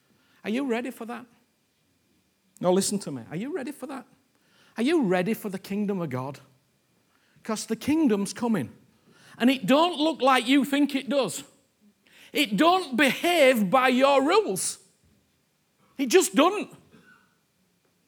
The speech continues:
Everything that I see about Jesus,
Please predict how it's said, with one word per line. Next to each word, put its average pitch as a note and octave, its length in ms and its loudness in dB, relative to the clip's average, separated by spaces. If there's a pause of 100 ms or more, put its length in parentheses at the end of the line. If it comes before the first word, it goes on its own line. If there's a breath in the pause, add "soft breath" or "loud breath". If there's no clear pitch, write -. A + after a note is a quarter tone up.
(280 soft breath)
Everything F4 680 2
that D#4+ 100 0
I C4 60 6
see D#4+ 260 -2
about C#4+ 320 0
Jesus, C4+ 640 0